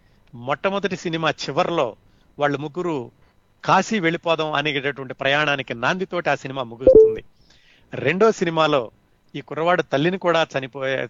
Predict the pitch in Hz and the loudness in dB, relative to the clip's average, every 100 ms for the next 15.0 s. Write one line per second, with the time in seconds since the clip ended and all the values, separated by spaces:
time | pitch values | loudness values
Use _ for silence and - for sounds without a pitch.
0 | - 135 170 180 165 156 160 185 160 139 | -4 -2 -2 0 0 0 -4 -2 0 2
1 | 131 143 117 - 131 131 202 135 127 - | 2 2 -2 -2 -8 -10 -12 -12 -8 -4
2 | 170 - 127 151 - 139 117 123 131 120 | -4 0 -2 -2 -4 -6 -4 -6 -6 -4
3 | 123 110 104 _ 131 151 143 131 120 - | -4 -4 -10 _ 0 2 4 2 0 -10
4 | _ _ _ - 135 160 151 156 160 151 | _ _ _ -2 0 0 -2 0 0 -2
5 | 143 123 123 147 156 151 127 160 160 139 | -4 -6 -4 -4 -6 -10 -6 -4 -4 -6
6 | 127 107 110 - 127 107 - _ _ _ | -6 -8 -14 -16 -16 -16 -18 _ _ _
7 | _ _ _ _ 139 208 233 190 170 170 | _ _ _ _ -6 4 4 4 0 2
8 | 165 151 123 - 170 226 214 143 151 190 | 2 0 -4 -6 -4 -2 -4 -2 0 0
9 | 180 147 - 156 - 175 135 - 143 175 | 2 0 0 -4 -4 -4 -2 0 0 0
10 | - 160 151 135 131 123 - 131 156 170 | 0 -2 2 0 0 -4 -4 0 0 0
11 | 160 156 151 147 143 127 139 143 156 123 | 0 0 0 -2 -2 -4 -6 -6 -12 -12
12 | 147 156 - 127 117 104 110 - 113 - | -6 -6 -6 -8 -10 -10 -16 -16 -16 -16
13 | - _ _ _ _ _ _ 127 135 156 | -20 _ _ _ _ _ _ 0 0 0
14 | 139 139 - 143 147 131 117 113 110 | 0 -2 -6 -8 -4 -2 0 -2 -4